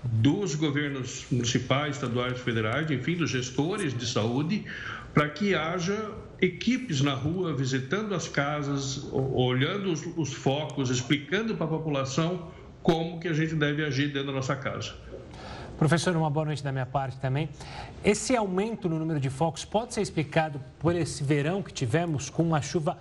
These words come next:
Speaker 2: até acima do esperado, essa quantidade de chuva e também uma falta de uma política para justamente ter funcionários ali ajudando, auxiliando a população, relembrando as medidas essenciais para o combate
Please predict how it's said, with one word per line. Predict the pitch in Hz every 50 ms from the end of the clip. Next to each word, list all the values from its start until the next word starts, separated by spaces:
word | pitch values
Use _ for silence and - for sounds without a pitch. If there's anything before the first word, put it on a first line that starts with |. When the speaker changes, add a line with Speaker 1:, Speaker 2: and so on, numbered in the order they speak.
| - - - - - -
Speaker 2:
até | - 139 - - - 190 214 - - -
acima | - 160 160 - - - - - 202 240 269 247 202 160
do | 135 117 131 147
esperado, | 147 143 - - 135 127 151 180 196 180 143 139
essa | 139 135 - 160
quantidade | 143 - 196 185 - 185 147 170 185 202 180 180
de | 165 156 147
chuva | - - 170 175 160 156 - - - - - - - - - -
e | 170 165
também | - 180 170 156 160 165 175 165 - - - - - -
uma | 156 156 151
falta | - - 180 180 185 185 170
de | 151 151
uma | 160 139
política | - - 147 151 175 - - - - 165 135
para | - 165 156 151
justamente | 139 175 214 - - 196 170 156 135 - -
ter | - 165 165 147 - - - - -
funcionários | - - 214 226 - - 202 175 160 156 165 175 185 196 208 214 202 - - - - - - - - -
ali | 156 156 160 160 165 175 170 - - - - - - - - - - - - - - - - - - - - -
ajudando, | - - 240 220 254 202 220 240 247 233 208 180 - -
auxiliando | 202 208 208 - - 226 214 208 208 208 220 240 240 226 208 180
a | 160
população, | 143 156 143 - 165 156 143 127 - - 202 202 175
relembrando | 147 139 156 214 247 262 247 240 226 208 170 151 180 185 196 208 233 247 226 220 - - - - - -
as | 160 160 151
medidas | 151 170 156 135 147 196 180 196 175 147 170
essenciais | 226 220 - - 196 175 - - 170 175 190 -
para | - - 151
o |
combate | 143 151 143 131 131 147 156 151 143 - - -